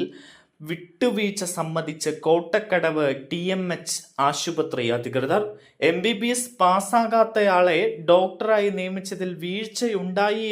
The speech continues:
എന്ന് ഹോസ്പിറ്റൽ അധികൃതർ തുറന്നു സമ്മതിച്ചിരിക്കുകയാണ്. വർഷങ്ങളോളം പ്രവൃത്തി പരിചയമുള്ള ഡോക്ടർ എന്ന് പറഞ്ഞാണ് അബു അബ്രഹാം ലൂക്ക് സമീപിച്ചത് എന്ന് ആശുപത്രി മാനേജർ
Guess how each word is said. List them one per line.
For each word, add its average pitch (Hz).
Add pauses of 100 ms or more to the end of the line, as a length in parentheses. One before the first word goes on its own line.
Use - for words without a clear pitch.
എന്ന് 156 (500)
ഹോസ്പിറ്റൽ 196 (200)
അധികൃതർ 160 (240)
തുറന്നു 190
സമ്മതിച്ചിരിക്കുകയാണ്. 135 (400)
വർഷങ്ങളോളം 233 (100)
പ്രവൃത്തി 202
പരിചയമുള്ള 202 (140)
ഡോക്ടർ 180
എന്ന് 185
പറഞ്ഞാണ് 165 (540)
അബു 196 (260)
അബ്രഹാം 196 (180)
ലൂക്ക് 190 (120)
സമീപിച്ചത് 190 (100)
എന്ന് 139 (340)
ആശുപത്രി 185 (100)
മാനേജർ 165